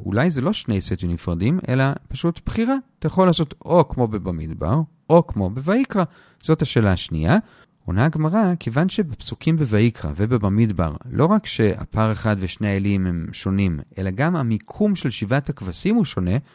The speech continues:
כלומר בויקרא קודם כתוב את שבעת הכבשים,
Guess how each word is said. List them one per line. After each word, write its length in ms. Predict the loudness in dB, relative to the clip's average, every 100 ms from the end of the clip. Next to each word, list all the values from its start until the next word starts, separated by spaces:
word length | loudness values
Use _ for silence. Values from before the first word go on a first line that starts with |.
| _ _
כלומר 280 | -4 -2 -2
בויקרא 760 | -2 0 0 0 -2 -2 -2 -6
קודם 280 | -2 0 0
כתוב 280 | -4 -6 -6
את 80 | -6
שבעת 280 | -2 -2 -2
הכבשים, 500 | -6 -6 -2 -2